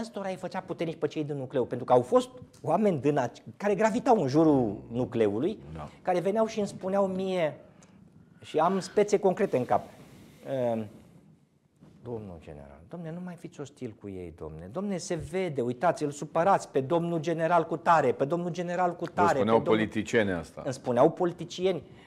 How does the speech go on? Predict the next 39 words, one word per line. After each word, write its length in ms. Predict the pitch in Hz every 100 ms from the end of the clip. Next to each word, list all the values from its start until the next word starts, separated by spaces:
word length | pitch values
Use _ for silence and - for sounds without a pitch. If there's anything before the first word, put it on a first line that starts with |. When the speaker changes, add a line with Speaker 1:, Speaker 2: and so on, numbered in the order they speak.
| -
Speaker 1:
Politicieni 380 | 220 214 269 262
care 140 | 247
erau 220 | 240 254
arestați 320 | 247 220 254 202
după... 140 | -
ei 200 | 165 196
fiind... 300 | 208 190 208 208 147
spunându-mi, 680 | - 175 214 226 123 107 107
țin 160 | 156
minte 180 | 165 156
pe 120 | -
unul 200 | 143 165
care 140 | 151 135
îmi 100 | 131
spunea, 260 | - 151
„Uitați, 340 | 151 170 196 139
vă 100 | 139
spun 260 | 143 170
eu, 200 | 180 139 110
nu 80 | 139
vreau 200 | 147 117
să 120 | 110
știe 240 | - 104
lumea, 240 | 98 95 104
eu 140 | 135
voi 200 | 143 151
fi 120 | 143
ministru 480 | 156 170 170 - -
al 120 | 113
justiției 480 | 107 104 135 - 107
cât 160 | - 110
de 80 | 107
curând.” 320 | 117 117 101 _ _ _ _ _ _ _ _
A 80 | -
fost 240 | 330 330
arestat 320 | 320 311 320
după 180 | 247 247
câteva 300 | 262 254 254
zile. 400 | 214 233 147 -